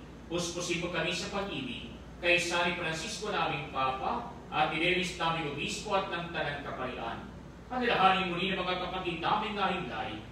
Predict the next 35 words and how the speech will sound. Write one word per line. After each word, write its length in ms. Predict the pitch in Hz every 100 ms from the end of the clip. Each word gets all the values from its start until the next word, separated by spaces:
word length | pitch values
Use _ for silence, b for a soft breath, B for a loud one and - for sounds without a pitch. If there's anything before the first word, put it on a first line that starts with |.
| - -
na 160 | 214 208
may 160 | 202 202
pag-asang 480 | 190 185 - 254
sila'y 320 | - - 226 208
muling 240 | 269 269
mabubuhay, 640 | - - - - - 110 - - - -
gayon 320 | 165 165 160
din 160 | 165
ang 80 | 170
lahat 400 | 156 - 185 190
ng 160 | 190 190
mga 120 | 190 160
pumanaw. 400 | 123 117 - - - - - - -
Kaawaan 480 | 262 254 202 190 180
mo 40 |
sila 360 | 165 160 165 165
at 80 | 170
patuloyin 400 | - 156 156 196
sa 160 | -
iyong 240 | 165 156 156
kalibanagan. 720 | 156 135 131 - - - - - - - -
Kaawaan 560 | 143 151 156 160 160
mo 160 | 160 165
at 80 | 160
pagindapatin 720 | 151 151 151 151 160 170 160
kaming 320 | 147 143 139
lahat 480 | - - 147 - - - - -
na 160 | 208
makasalo 560 | 220 220 220 - 262 262
sa 120 | 254
iyong 280 | 214 190 175
buhay 200 | 156 156
na 120 | 151
walang 240 | 143 139 135
wakas. 560 | 131 - - - -